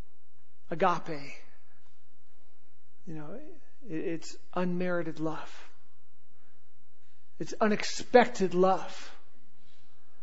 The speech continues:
It's unearned love. It's love that we can't, we can't affect it one way or the other. When we're at our worst, he doesn't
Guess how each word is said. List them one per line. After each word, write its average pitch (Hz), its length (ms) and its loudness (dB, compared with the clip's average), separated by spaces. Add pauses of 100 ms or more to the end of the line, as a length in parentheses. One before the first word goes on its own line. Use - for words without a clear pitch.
(2000)
It's - 580 0 (140)
unearned 196 680 2
love. 160 520 0 (2000)
It's 202 200 4
love 214 340 10
that 202 120 6
we 226 80 4
can't, 240 380 2 (920)
we 214 360 0
can't 247 320 4
affect - 500 4
it - 320 4 (880)
one 226 280 4
way 226 120 10
or 202 120 10
the 185 180 8
other. 196 200 6 (2250)
When 202 160 6
we're 214 160 8
at 226 60 6
our 226 140 8
worst, 196 400 8
he 220 80 4
doesn't 214 340 6